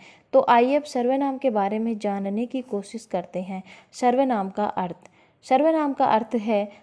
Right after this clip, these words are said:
सभी का नाम। सर्वनाम किसे कहते हैं? संज्ञा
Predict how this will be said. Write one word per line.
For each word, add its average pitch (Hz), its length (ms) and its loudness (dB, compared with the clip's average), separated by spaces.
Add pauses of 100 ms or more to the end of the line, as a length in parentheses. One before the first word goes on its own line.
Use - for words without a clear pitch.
सभी 247 440 2
का 185 280 -2
नाम। 180 380 -6 (340)
सर्वनाम 269 560 2
किसे 247 480 0
कहते 185 500 -2
हैं? 185 380 -6 (2250)
संज्ञा 262 440 0